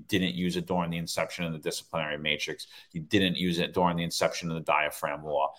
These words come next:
You know, I mean, most people don't even know what you guys are doing to fight back. And I'm talking about the cops on the job. I'm not even talking about the public. The public is like, I, d-, doesn't even know we have unions. You know, it, it, it's bad. So you gotta start using that pulpit. You gotta start doing it more.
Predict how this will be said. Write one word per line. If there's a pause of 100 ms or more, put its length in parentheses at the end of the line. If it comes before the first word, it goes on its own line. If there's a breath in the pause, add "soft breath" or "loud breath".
(200 soft breath)
You
know, (100)
I
mean,
most
people
don't
even
know
what
you
guys
are
doing
to
fight
back.
And
I'm
talking
about
the
cops
on
the
job. (320 soft breath)
I'm
not
even
talking
about
the
public.
The
public
is
like,
I, (160)
d-,
doesn't
even
know
we
have
unions. (340 soft breath)
You
know,
it,
it, (100)
it's
bad.
So
you
gotta
start
using
that
pulpit.
You
gotta
start
doing
it
more.